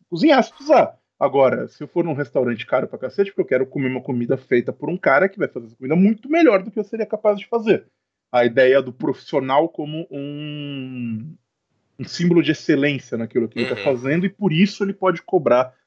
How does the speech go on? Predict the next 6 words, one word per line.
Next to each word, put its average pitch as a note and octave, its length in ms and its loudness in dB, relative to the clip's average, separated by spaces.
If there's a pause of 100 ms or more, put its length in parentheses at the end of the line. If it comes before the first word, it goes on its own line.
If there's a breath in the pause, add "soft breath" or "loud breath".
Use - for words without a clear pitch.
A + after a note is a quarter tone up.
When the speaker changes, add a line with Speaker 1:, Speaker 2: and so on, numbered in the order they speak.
(200)
Speaker 1:
pelo B2+ 140 -10
dinheiro A#2+ 340 0
que B2 80 -6
ele C#3 140 -2
tem. G#2 260 -4 (680)
É, B2+ 380 4